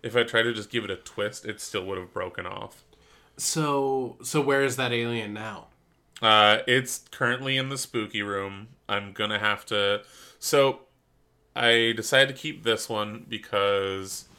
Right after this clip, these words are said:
Speaker 1: a busted wrist is easier to replace and fix than an entire fucking hip.
Speaker 2: Okay.
Speaker 1: So
Speaker 2: So, do you still have the first one that was a gift that's broken?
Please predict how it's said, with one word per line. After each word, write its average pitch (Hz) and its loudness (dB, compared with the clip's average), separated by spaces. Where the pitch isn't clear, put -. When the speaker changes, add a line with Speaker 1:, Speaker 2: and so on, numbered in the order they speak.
Speaker 1:
a 98 -2
busted 120 0
wrist 104 -2
is 98 -6
easier 110 -6
to 107 -6
replace 101 -8
and 95 -6
fix - -4
than 104 -2
an 98 0
entire 104 0
fucking 104 -4
hip. 92 -10
Speaker 2:
Okay. 120 -10
Speaker 1:
So - -8
Speaker 2:
So, 131 2
do 139 -4
you 170 4
still 156 2
have 127 2
the 127 -4
first 120 -6
one 127 -2
that 123 -6
was 113 -8
a 110 -12
gift 117 -8
that's 160 -4
broken? 160 -4